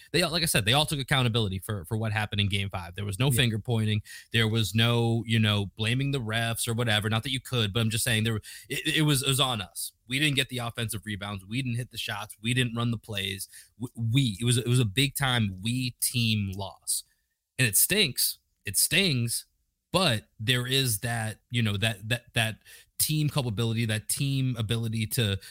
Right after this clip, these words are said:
Speaker 1: to kind of rally around that as well, which I think is another option for this game that you may see that it brings the troops together, brings them to a level that gets them to get a win on the road in game six and bring this back.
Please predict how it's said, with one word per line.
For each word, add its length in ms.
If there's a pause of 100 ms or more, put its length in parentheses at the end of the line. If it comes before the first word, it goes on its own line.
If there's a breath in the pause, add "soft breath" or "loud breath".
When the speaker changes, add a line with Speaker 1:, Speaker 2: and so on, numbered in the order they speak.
(100)
Speaker 1:
to 80
kind 180
of 140
rally 340
around 320
that 160
as 120
well, 140
which 160
I 60
think 200
is 100
another 280
option 380
for 180
this 220
game 340 (280 loud breath)
that 200
you 80
may 220
see 200
that 120
it 120
brings 360
the 80
troops 340
together, 440
brings 400
them 200
to 160
a 60
level 300
that 200
gets 280
them 260 (240 soft breath)
to 160
get 180
a 80
win 360
on 240
the 80
road 360
in 120
game 240
six 240
and 100
bring 180
this 120
back. 360